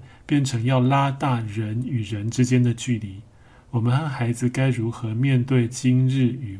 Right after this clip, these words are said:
未来的希望？林格伦不怕让孩子们看见生命中比较阴暗的那一面，因为他相信孩子，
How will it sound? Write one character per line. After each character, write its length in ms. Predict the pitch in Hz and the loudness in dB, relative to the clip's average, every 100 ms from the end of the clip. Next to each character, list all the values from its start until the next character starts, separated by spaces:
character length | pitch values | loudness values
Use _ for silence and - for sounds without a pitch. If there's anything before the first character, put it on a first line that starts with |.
| 107 | -2
未 160 | 127 | -2
来 220 | 107 98 | -2 -8
的 120 | 98 101 | -10 -10
希 320 | - - 110 | -10 -6 -4
望？ 260 | 117 107 110 - - - - - - - - - - | -4 -6 -14 -20 -20 -20 -20 -20 -20 -20 -20 -20 0
林 140 | 139 | 2
格 160 | 156 151 | 4 4
伦 220 | 147 131 | 4 4
不 100 | 131 | 2
怕 240 | 131 143 | 2 0
让 240 | 139 139 131 | 2 2 0
孩 300 | - 113 123 | -2 -4 -2
子 160 | 135 | 0
们 200 | 123 113 | 0 -2
看 240 | 110 139 127 | -4 -2 0
见 220 | 131 127 | 2 0
生 200 | 127 127 | 2 2
命 200 | 131 123 | 4 2
中 260 | 127 120 120 | 2 -2 -2
比 140 | 117 | -4
较 280 | 107 131 120 | 0 0 0
阴 260 | 139 135 147 | -2 0 2
暗 140 | 135 | 0
的 80 | 117 | 0
那 180 | 110 120 | -2 0
一 120 | 123 | 0
面， 240 | 131 117 - - - - | 0 -2 -6 -20 -20 -2
因 140 | 131 | 2
为 80 | 135 | 2
他 160 | 127 | 0
相 240 | 131 127 127 | -2 0 0
信 200 | - 127 | 0 -4
孩 360 | 107 - 101 | -4 -10 -10
子， 260 | 104 - 107 | -10 -8 -8